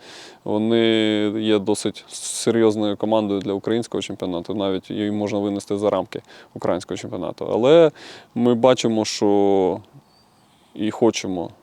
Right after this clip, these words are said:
е, намагатися грати на м'ячі проти цієї команди. І будемо вимагати це від наших футболістів. І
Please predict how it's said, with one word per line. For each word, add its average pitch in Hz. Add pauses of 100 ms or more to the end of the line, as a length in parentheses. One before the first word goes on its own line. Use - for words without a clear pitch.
е, - (680)
намагатися 104 (380)
грати 104 (200)
на 110
м'ячі 123 (560)
проти 113
цієї 107
команди. 107 (440)
І 104
будемо 104
вимагати 104
це 101
від 98
наших 113
футболістів. 123 (1200)
І 117